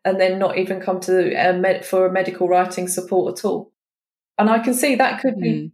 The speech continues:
Speaker 1: possible, honestly. So I, I don't know how it's gonna evolve, what regulations need to be put in place. I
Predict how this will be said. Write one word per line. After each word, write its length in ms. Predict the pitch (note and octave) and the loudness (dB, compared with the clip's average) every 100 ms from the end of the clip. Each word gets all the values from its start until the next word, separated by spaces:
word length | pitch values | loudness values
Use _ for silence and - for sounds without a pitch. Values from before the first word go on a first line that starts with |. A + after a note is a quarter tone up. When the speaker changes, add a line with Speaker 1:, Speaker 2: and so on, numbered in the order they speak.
| _ | _
Speaker 1:
possible, 760 | C4+ - A3 F3+ F3 F3+ - _ _ _ _ _ _ | -6 -4 -2 2 2 0 -6 _ _ _ _ _ _
honestly. 460 | F#3 F#3 F#3 F3+ F#3+ | -12 -10 -6 -4 -2
So 240 | G#3 A#3 A#3+ | 0 2 2
I, 120 | A#3 - _ _ _ _ _ - | 0 -8 _ _ _ _ _ -6
I 40 | |
don't 200 | A#3+ G#3+ | -2 0
know 520 | G#3+ A3+ A3 A3 G#3+ - _ _ _ _ _ _ _ _ | 2 4 4 2 0 -8 _ _ _ _ _ _ _ _
how 180 | - A3 | -2 0
it's 140 | G#3+ | 0
gonna 260 | - G#3+ F#3 | 0 0 0
evolve, 640 | G3 G3+ G3 G3+ G#3+ - - - | 0 2 4 4 2 -2 -10 0
what 320 | G#3+ - - _ _ _ _ _ - | 0 0 -8 _ _ _ _ _ -4
regulations 680 | G#3 G3+ G#3 G3 G3+ G3+ G3+ | 0 2 2 2 2 0 2
need 200 | G#3 G#3 | 2 2
to 80 | - | 0
be 140 | G3+ | -4
put 200 | G3+ G#3 | -2 -4
in 160 | - G3 | -2 -6
place. 600 | - G3+ G#3 G#3+ - - | -2 2 2 0 -8 -10
I 520 | - _ _ _ _ | -14 _ _ _ _